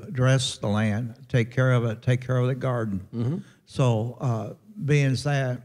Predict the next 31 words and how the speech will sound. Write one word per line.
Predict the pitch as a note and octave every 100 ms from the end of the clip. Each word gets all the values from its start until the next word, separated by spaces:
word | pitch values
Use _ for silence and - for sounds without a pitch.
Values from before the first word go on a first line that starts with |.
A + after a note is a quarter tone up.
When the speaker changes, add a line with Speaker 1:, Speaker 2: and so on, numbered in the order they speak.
| -
Speaker 1:
uh, | B2+ A#2 A#2+ B2+
they | B2+ B2+ C3
were, | B2+ A#2+ A2+ A2 - _ _ _ _ _ _
uh, | F3+ A#2 G#2+ A2 - A3+ - _ _ _
to, | - C#3+ C3 A2+
uh, | G#2 G#2 - _ _ _ _ _ _ _ _ _ _ -
uh, | A2 G#2+ C3
command | B2+ C3 C#3+ C3 B2+
to | - A2+ A2 A2 - -
take | - A#2
care | - D3+
of | D#3
the | C3
land, | G#2+ G#2 G#2+ A2+ G#2 _ _ _ _ _ _ _ -
uh, | A#2+
letting | C3 B2+ C3 B2+
the | A2
land | A#2 B2+ B2+ A#2
rest | C3 C#3 B2+ - - -
is | G#2+
part | - B2+ B2
of | A2
that | A#2 - -
being | A#2+ A#2 G2+
taken | A#2+ G#2 G#2 F#2+
care | - A2 G2+
of. | G#2 A#2+ - - _ -
Speaker 2:
That's | D#3 -
a | -
good | B2 G2+
point. | G#3 G3+